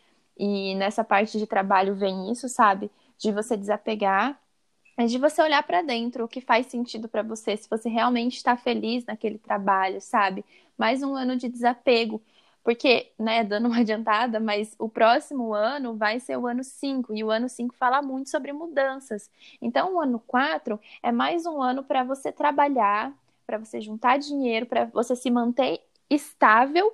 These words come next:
e se preparar pra essas próximas instabilidades do ano cinco,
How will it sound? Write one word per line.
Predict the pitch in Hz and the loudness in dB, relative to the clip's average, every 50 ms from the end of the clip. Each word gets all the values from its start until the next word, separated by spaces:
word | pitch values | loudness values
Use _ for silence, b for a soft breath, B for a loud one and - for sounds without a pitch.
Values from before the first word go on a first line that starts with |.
| b b b b b | b b b b b
e | b 262 | b -8
se | 262 - 294 | -8 -8 -8
preparar | 294 - 311 320 349 _ - 392 370 339 285 277 311 - | -4 -2 -2 -2 -2 _ 0 2 4 4 4 2 2 0
pra | - 339 302 | -2 -4 -4
essas | 294 294 - 320 - _ | -4 -6 -10 -12 -14 _
próximas | - - 269 277 285 - 294 294 285 _ _ - | -8 -6 -6 -6 -6 -8 -10 -12 -12 _ _ -12
instabilidades | 269 311 359 392 - - 370 330 320 294 294 302 294 254 233 240 254 254 - | -12 -10 -10 -10 -6 -4 -4 -2 -2 -4 -6 -4 0 2 2 2 2 -2 -6
do | - 262 262 | -8 -8 -6
ano | 277 277 302 | -6 -8 -10
cinco, | - - - 302 233 214 214 - - | -12 -8 -6 -4 -4 -4 -6 -10 -16